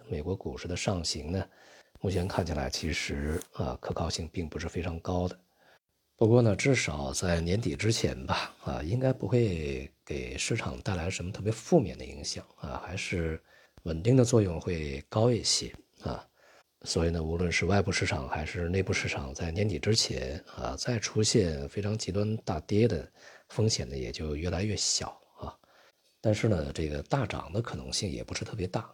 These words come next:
啊，而且呢，从目前来看，明年年初啊，其实这个风险还是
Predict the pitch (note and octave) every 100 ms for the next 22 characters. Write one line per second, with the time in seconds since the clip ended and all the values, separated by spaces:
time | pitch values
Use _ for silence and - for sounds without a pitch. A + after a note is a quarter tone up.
0 | - F2 - - G2+ - - C#2+ - F#2
1 | A2+ C3 - _ G2+ - G#2+ G#2 - G2+
2 | D2+ D2+ A2 A2+ G2 A2 - - A2+ -
3 | - - - C2+ - F#2 - F#2 F#2 D#2
4 | C#2+ D2 G#2 A2 - - - D2 - -
5 | D2